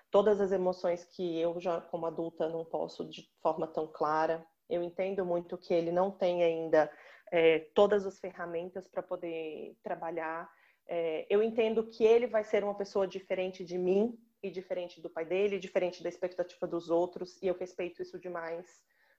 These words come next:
porque nós fo-, nós somos de uma geração que foi muito podada pelos moldes, e eu tento trazer isso muito diferente pra ele.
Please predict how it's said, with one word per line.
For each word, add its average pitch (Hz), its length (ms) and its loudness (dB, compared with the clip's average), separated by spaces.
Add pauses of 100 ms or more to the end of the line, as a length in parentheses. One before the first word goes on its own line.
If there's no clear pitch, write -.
(120)
porque 185 240 -6
nós 185 240 0
fo-, - 240 0
nós 214 200 4
somos 196 260 -2
de 190 80 -4
uma 180 120 2
geração 170 380 -2
que 180 140 -10
foi 180 160 -2
muito 175 260 -8
podada 165 460 4
pelos 165 380 -6
moldes, 165 600 -6 (420)
e 160 80 -4
eu 170 100 4
tento 170 400 -4
trazer 170 400 -4
isso 165 180 -10
muito 170 280 -4
diferente 165 640 -6
pra 156 220 -6
ele. 160 420 -4